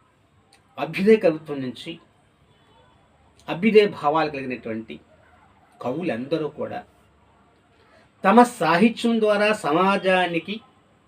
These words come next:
చెప్పదలుచుకున్న విషయాన్ని సూటిగా, స్పష్టంగా చెప్పడం అనేటువంటి జరిగింది. సమాజము, సాహిత్యము రెండు వేరు కాదనేటువంటి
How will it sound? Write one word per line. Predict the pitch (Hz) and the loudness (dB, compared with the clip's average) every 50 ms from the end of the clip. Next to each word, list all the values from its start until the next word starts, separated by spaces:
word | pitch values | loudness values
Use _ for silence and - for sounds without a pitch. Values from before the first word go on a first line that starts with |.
| _ _ _ _ _ _ _ _ _ _ _ _ _ - - | _ _ _ _ _ _ _ _ _ _ _ _ _ -2 -2
చెప్పదలుచుకున్న | 170 170 - 240 226 240 214 - - - 190 165 | -2 2 2 2 2 2 0 0 -6 -4 -4 -2
విషయాన్ని | 139 147 143 - - 190 185 180 170 170 | -2 -2 -8 -8 -2 -2 -2 0 -2 -4
సూటిగా, | - - - - - 202 214 - 220 202 208 208 202 | -12 -12 -16 -8 -8 -8 -6 -6 -6 -6 -6 -6 -8
స్పష్టంగా | - - - 147 139 - - - 175 170 165 160 - - - - _ _ _ _ _ _ _ _ _ _ _ _ _ _ _ _ _ _ _ _ - - 127 | -8 -10 -10 -10 -10 -10 -8 -8 -6 -4 -4 -6 -6 -8 -12 -14 _ _ _ _ _ _ _ _ _ _ _ _ _ _ _ _ _ _ _ _ -14 -10 -10
చెప్పడం | 117 - 156 160 147 | -8 -4 -4 -4 -4
అనేటువంటి | 135 123 - - 127 127 | -4 -8 -10 -12 -14 -12
జరిగింది. | 110 101 - - - _ _ - _ _ _ _ _ _ _ _ - - _ _ _ _ _ _ _ _ _ _ _ _ _ - _ - _ _ - _ - - - | -12 -12 -12 -14 -20 _ _ -20 _ _ _ _ _ _ _ _ -20 -20 _ _ _ _ _ _ _ _ _ _ _ _ _ -20 _ -20 _ _ -20 _ -20 -20 -20
సమాజము, | - - 170 170 196 226 247 262 254 - 247 247 240 247 254 262 269 | -12 -2 2 4 6 8 8 8 8 6 4 2 4 2 0 0 -2
సాహిత్యము | 240 - - - - 147 139 175 196 - - - 185 185 185 180 165 117 | -4 -8 -10 -6 -6 -4 -4 -4 -6 -8 -8 -12 -8 -6 -6 -6 -6 -6
రెండు | 117 123 143 165 185 185 196 180 127 104 110 | -8 -6 -6 -6 -8 -8 -8 -10 -10 -10 -8
వేరు | 123 135 151 165 185 | -6 -4 -4 -4 -4
కాదనేటువంటి | - - 151 147 143 143 139 135 131 127 123 - 131 123 120 117 110 - 127 113 104 101 101 104 | -4 -4 -6 -6 -4 -6 -8 -8 -8 -12 -12 -8 -8 -8 -8 -8 -10 -10 -10 -10 -10 -12 -16 -18